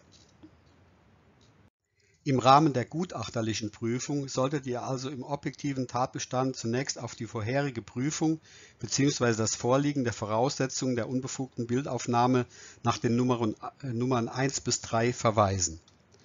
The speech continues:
Befassen wir uns nun folgend mit den Tathandlungen. Das Gebrauchen ist hier sehr weit gefasst und beinhaltet das Sichtbarmachen, Betrachten, Kopieren des Bildes oder Ähnliches.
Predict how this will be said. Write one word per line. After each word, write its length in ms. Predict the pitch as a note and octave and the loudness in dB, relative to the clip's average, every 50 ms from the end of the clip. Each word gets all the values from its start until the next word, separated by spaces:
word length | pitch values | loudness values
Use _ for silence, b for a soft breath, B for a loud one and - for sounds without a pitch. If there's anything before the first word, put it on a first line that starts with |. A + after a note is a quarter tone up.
| b b b b b b b b b b b b b b b _ | b b b b b b b b b b b b b b b _
Befassen 420 | - A#2+ - D3 D3 D3 - D3+ C#3 | -4 4 6 8 6 8 6 4 4
wir 120 | C3+ C3 | 4 4
uns 260 | C#3 B2+ B2+ - - | 2 0 -2 -2 0
nun 180 | C3+ C#3 D3 D3+ | 2 2 2 2
folgend 380 | - - C3+ C#3+ D3 C#3+ C3+ B2+ | 2 4 4 4 4 2 0 -2
mit 100 | - - | 0 0
den 140 | A#2+ A#2 | -2 -2
Tathandlungen. 840 | - A#2 A#2+ A#2+ A#2+ - - A2 G2+ G2 F#2 F#2+ F#2 F2+ F2 E2+ F2 - b b b b b b b b _ | 0 2 4 4 2 2 -2 -4 -4 -4 -6 -8 -8 -10 -10 -12 -14 -18 b b b b b b b b _
Das 200 | - A2+ - - | -2 -2 0 0
Gebrauchen 640 | - - - - A#2 B2 C#3+ E3+ E3+ - B2+ A#2 - | -2 -4 -2 0 2 4 4 4 2 0 -2 -2 -2
ist 180 | G2+ - - | -6 -8 0
hier 160 | - B2+ A#2+ | 2 2 4
sehr 260 | A2+ A#2+ B2 C3 C3 A#2 | 4 4 2 2 4 4
weit 240 | A#2 C3 D#3 - | 2 2 2 0
gefasst 480 | - A#2+ - - - G#2 A2 B2 - - | -2 -6 -4 -4 -2 -2 -2 -2 -2 -4
und 120 | B2+ A2+ | -4 -4
beinhaltet 500 | A#2 A#2+ C#3 C3+ D3 C3+ C3+ C#3 C3+ A#2+ | -4 -2 0 0 0 0 0 0 -2 -2
das 220 | A2+ G#2 - - - | -2 -2 -2 0 0
Sichtbarmachen, 800 | D3 D#3 - - - C#3+ C3+ C#3 C#3 C#3 - - C3+ C3+ C#3 C#3 - | 0 0 0 0 0 2 2 2 2 0 0 -2 -4 -4 -4 -4 -4
Betrachten, 680 | A#2+ A2 - - A2 B2 C3 - - - - B2 A#2+ | -4 -4 -2 0 0 0 0 -2 -4 -4 -4 -4 -4
Kopieren 480 | - - G#2 - - C3 C#3+ D3+ C#3+ B2+ | -6 -10 -12 -6 -2 0 2 2 2 0
des 160 | A#2 - - | -2 -4 -4
Bildes 480 | - A#2+ A#2+ B2+ B2+ C3+ C3 - - - _ - | -2 0 0 2 0 0 -2 -4 -8 -12 _ -6
oder 240 | B2 A#2+ A#2 A2+ | -2 -2 0 0
Ähnliches. 680 | - A2+ A2 G#2 G2 F#2 F2 - - F2 F2 - - - | 0 -2 -4 -4 -4 -4 -4 -6 -4 -4 -6 -6 -6 -10